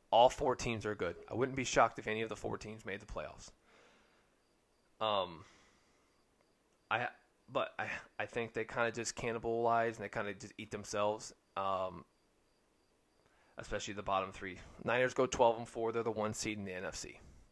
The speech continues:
I don't see any reason why they shouldn't be the one seed again. I think they're better on, on defense. I think they're gonna be better on offense with the addition of, um, Trent Williams at left tackle. And then I just think they're overall gonna be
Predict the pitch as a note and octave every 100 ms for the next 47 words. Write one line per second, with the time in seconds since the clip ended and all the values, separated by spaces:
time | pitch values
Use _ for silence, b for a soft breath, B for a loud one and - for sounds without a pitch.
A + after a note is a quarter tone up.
0 | _ B B B B B G#2 G#2+ - B2+
1 | B2+ A#2+ A#2+ G#2+ G#2 G#2 G2+ A#2 G#2 G#2+
2 | G#2 G2 G2 - F#2+ G2 G#2 A2+ A#2+ B
3 | B B - G#2+ G#2 G2+ G2+ G2+ G2+ G2
4 | F#2 - _ G#2 G2 A#2+ B2 C#3 C#3+ -
5 | - B B B - - G#2+ A2 G#2 G#2+
6 | G2 F#2+ G2+ G2+ G2 F#2+ G#2+ - B2+ B2
7 | A2 G#2+ G2+ G#2 - G#2 - G2 F#2+ F#2+
8 | F#2 - - b b b - - F#2 F#2
9 | F2+ - - B2 G#2+ G#2+ A#2 A#2 - -
10 | - - _ G#2 F2+ G2 - G2 G#2 C3
11 | C3 b b b _ _ _ G#2+ G#2 G#2
12 | G#2 G2+ G2+ _ B B B - G#2+ A#2
13 | G#2+ G#2+ G#2 G2+ G#2 G2 G2+ F#2+